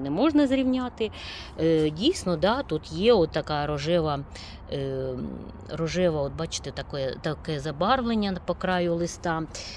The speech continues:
От, і квіточка тут уже всередині розпускається. Ну, в общем, е, ще раз кажу, він в мене квітне перший раз. Так от зблизі вам показую ці квіти. Перший, е, перший рік, тому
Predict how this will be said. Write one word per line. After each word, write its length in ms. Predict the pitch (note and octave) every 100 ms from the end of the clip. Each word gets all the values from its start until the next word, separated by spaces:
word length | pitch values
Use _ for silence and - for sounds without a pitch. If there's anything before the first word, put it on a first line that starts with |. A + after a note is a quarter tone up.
| - - - -
От, 760 | D#3 D#3 D3+ D3 C#3+ - - -
і 280 | - D#3 D#3+ - - - -
квіточка 460 | - B3 C4 - -
тут 200 | A3 G3+
уже 160 | G3 G3
всередині 600 | - G#3+ G3+ F#3 F3+ F3+
розпускається. 720 | F3 - - - E3+ E3 A3
Ну, 100 | A#3+
в 40 |
общем, 320 | C4 - A#3+ A3 - - - -
е, 180 | F3 E3 F3 F3+ - - - - - - - -
ще 340 | - - A3
раз 160 | G3 F3+
кажу, 280 | - F3+ F#3+
він 200 | F#3+ F#3+
в 60 |
мене 260 | F#3 F#3 F3+
квітне 380 | - F3 - E3
перший 440 | F3 E3 - F3+
раз. 400 | A3+ E4 - - - - -
Так 140 | D#3+ -
от 100 | D3+
зблизі 520 | - D3+ E3+ E3 D3+
вам 160 | D3 D3
показую 560 | D3+ - D#3 D3 C#3+ -
ці 120 | -
квіти. 340 | G3+ C4 F3+ - - - - - D#3+
Перший, 360 | - G3 E3+ F#3+
е, 440 | F3 F3 D#3 D#3+ D3+
перший 380 | G3+ G3 G#3 G3+
рік, 180 | C#4+ - -
тому 480 | - E3 F#3 A3+ A3